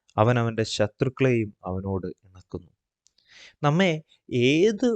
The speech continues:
വഴികളിലൂടെയും നയിച്ചു കൊണ്ടുപോയി, ആ, ശത്രു നമ്മുടെ മുൻപിലുണ്ടെങ്കിലും നമുക്ക് വിജയം തരുന്ന ഒരു ദൈവമാണ്.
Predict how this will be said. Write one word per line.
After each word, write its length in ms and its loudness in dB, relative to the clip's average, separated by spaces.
വഴികളിലൂടെയും 920 2
നയിച്ചു 600 2
കൊണ്ടുപോയി, 680 0
ആ, 80 -4
ശത്രു 760 0
നമ്മുടെ 280 -2
മുൻപിലുണ്ടെങ്കിലും 1080 -2
നമുക്ക് 260 -6
വിജയം 560 2
തരുന്ന 480 0
ഒരു 140 -4
ദൈവമാണ്. 720 -2